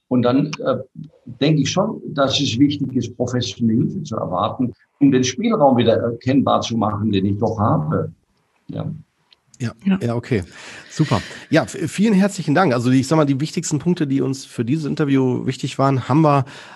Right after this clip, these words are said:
Speaker 2: angesprochen und bes-, besprochen. Ähm, Herr Doktor Hautzinger, das letzte Wort geben wir immer an Sie, an, an, an unseren Gast ab. Mit der Frage, ähm, ist aus Ihrer Sicht etwas, was, was noch irgendwie fehlt, was das Interview betrifft oder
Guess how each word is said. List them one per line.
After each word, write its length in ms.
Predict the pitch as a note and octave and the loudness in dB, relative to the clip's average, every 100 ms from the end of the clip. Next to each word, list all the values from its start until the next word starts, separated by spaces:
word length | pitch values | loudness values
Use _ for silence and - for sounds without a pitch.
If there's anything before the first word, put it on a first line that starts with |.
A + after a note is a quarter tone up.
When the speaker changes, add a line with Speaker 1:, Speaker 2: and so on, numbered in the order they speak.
| _ | _
Speaker 2:
angesprochen 800 | - D3 G3 - - E3+ F3 F3 | 0 2 2 0 -2 -2 0 0
und 220 | E3+ C3 B2+ | 0 -2 0
bes-, 160 | C#3+ - - | -2 -4 0
besprochen. 600 | D#3 - - D#3+ E3 D#3+ - - - - | 0 0 -2 0 0 -4 -8 -18 -14 -2
Ähm, 560 | C#3+ C#3 C3+ C3+ B2+ B2 - - | 2 4 4 2 0 -4 -12 -8
Herr 80 | |
Doktor 180 | C#3 C#3 | -4 0
Hautzinger, 300 | C3 C3 A#2+ | 0 2 2
das 100 | G#2+ | 2
letzte 240 | C#3 C#3 B2 | 0 0 2
Wort 180 | C#3 | 2
geben 180 | - C#3 | 2 2
wir 60 | C3 | 2
immer 280 | C#3 C#3 B2 | 2 2 2
an 160 | B2 | 0
Sie, 140 | A2 A#2+ | -2 -2
an, 340 | B2 A#2+ A#2+ | -2 0 -2
an, 200 | - A2 | -2 -4
an 160 | - A2+ | -4 -4
unseren 220 | A#2+ F#2+ | -4 -4
Gast 280 | F#2 G#2+ - | -4 -8 -6
ab. 160 | - - - - - | -8 -8 -20 -20 -8
Mit 160 | A2 A2+ | -4 -2
der 100 | A2 | -2
Frage, 520 | C4+ A2+ B2+ C3 A#2+ | 2 2 4 4 2
ähm, 220 | A#2+ A#2+ | 2 2
ist 160 | A#2 D3 | 0 0
aus 140 | B2+ | 0
Ihrer 240 | D#3 E3+ C#3 | 2 4 2
Sicht 180 | C#3+ | 0
etwas, 300 | C#3+ C#3 C3+ | -2 -2 -2
was, 260 | C3+ B2+ - | -2 -4 -4
was 200 | B2 B2+ | -4 0
noch 280 | C3+ A#2 A2+ | -2 -2 -2
irgendwie 260 | B2 B2+ | -2 0
fehlt, 560 | B2+ - C#3 D3+ D3 - | 0 0 4 4 2 -2
was 140 | B2+ | -4
das 140 | B2 A2+ | -2 -6
Interview 340 | C#3 C#3 C3 | -2 0 0
betrifft 460 | B2 B2 - C3 - | 0 -2 -2 -2 -2
oder 280 | A#2 A#2 | 0 0